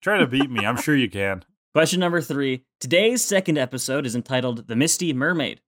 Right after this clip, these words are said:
Speaker 2: which is a clear reference to the fairy tale and Disney film The Little Mermaid, which recently received a live-action remake. What is the film's current critic score on Rotten Tomatoes?
Speaker 1: <laughs> Oh my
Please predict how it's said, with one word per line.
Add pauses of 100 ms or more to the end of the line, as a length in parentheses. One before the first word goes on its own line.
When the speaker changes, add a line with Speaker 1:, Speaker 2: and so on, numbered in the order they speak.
Speaker 2:
which
is
a
clear
reference
to
the
fairy
tale
and
Disney
film
The
Little
Mermaid, (280)
which
recently
received
a
live-action
remake. (200)
What
is
the
film's
current
critic
score
on
Rotten
Tomatoes? (100)
Speaker 1:
<laughs> (1700)
Oh
my